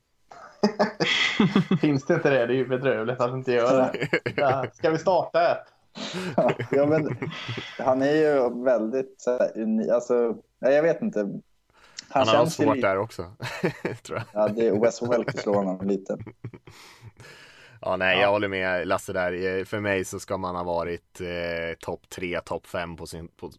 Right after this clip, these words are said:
Speaker 3: på sin position ett par år i alla fall. Och sen kan man börja prata om, liksom, om man har lämnat för övriga avtryck. Men Edelman har väl kanske aldrig i sin karriär varit ens topp tio, kanske ens topp femton på sin position, eh, något år egentligen. Så för mig är han inte ens nära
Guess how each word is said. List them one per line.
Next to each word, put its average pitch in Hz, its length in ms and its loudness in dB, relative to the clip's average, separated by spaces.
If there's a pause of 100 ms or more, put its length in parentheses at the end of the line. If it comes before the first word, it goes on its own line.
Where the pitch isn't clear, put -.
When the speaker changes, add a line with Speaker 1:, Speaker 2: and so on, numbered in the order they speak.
Speaker 3:
på 110 120 -10
sin 104 160 -6
position 87 580 -6
ett 82 160 -12
par 85 300 -4
år 82 240 -2
i 78 40 -6
alla 80 160 -6
fall. 78 220 -6
Och 82 80 -8
sen 82 180 -10
kan 87 100 -14
man 78 180 -14
börja 85 400 -4
prata 82 340 -10
om, 78 320 -12
liksom, 82 280 -12
om 80 80 -12
man 80 140 -10
har 76 60 -10
lämnat 78 300 -14
för 85 120 -12
övriga 80 500 -8
avtryck. 80 520 -10
Men 80 140 -12
Edelman 82 360 -10
har 80 120 -10
väl 78 220 -12 (300)
kanske 135 280 0
aldrig 120 280 2
i 113 60 0
sin 107 180 -6
karriär 98 300 -2
varit 90 440 -6
ens 90 220 -12
topp - 220 -12
tio, 85 360 -10
kanske 82 260 -12
ens 80 120 -12
topp - 200 -16
femton 82 680 -8
på 80 100 -16
sin 78 160 -14
position, 78 520 -14
eh, - 180 -18
något 76 480 -12
år 78 220 -8
egentligen. 76 520 -12
Så 90 120 -12
för 98 100 -14
mig 85 200 -4
är 78 40 -6
han 80 140 -10
inte 80 240 -14
ens 80 240 -14
nära 76 460 -10